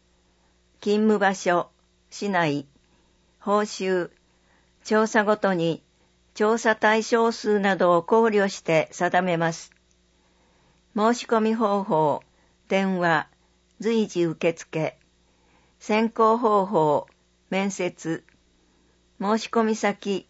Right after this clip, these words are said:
問い合わせ。総務課。電話、二二九六零一。ファックス、二二九六七二。県営住宅入居者募集。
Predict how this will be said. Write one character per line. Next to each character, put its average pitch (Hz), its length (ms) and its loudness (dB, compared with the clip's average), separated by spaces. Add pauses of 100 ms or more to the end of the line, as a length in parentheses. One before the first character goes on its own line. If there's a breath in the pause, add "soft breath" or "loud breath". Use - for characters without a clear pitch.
問 190 220 -2
い 185 60 -2
合 180 60 0
わ 175 160 2
せ。 165 340 -2 (760)
総 208 280 0
務 196 160 -4
課。 175 340 0 (1040 soft breath)
電 202 320 -2
話、 185 320 0 (380)
二 233 280 2
二 208 400 0 (220)
九 240 260 0
六 233 260 0
零 190 340 0
一。 160 440 -6 (640)
フ 220 80 -2
ァ 220 40 2
ッ 220 120 -6
ク 202 140 -6
ス、 160 320 -8 (460)
二 233 280 2
二 190 480 0 (160)
九 226 240 -2
六 220 300 -2
七 180 320 -2
二。 165 360 -2 (2750)
県 233 320 2
営 233 220 4
住 226 240 2
宅 175 520 -2
入 226 220 2
居 240 180 2
者 208 220 -2
募 165 140 0
集。 165 500 -2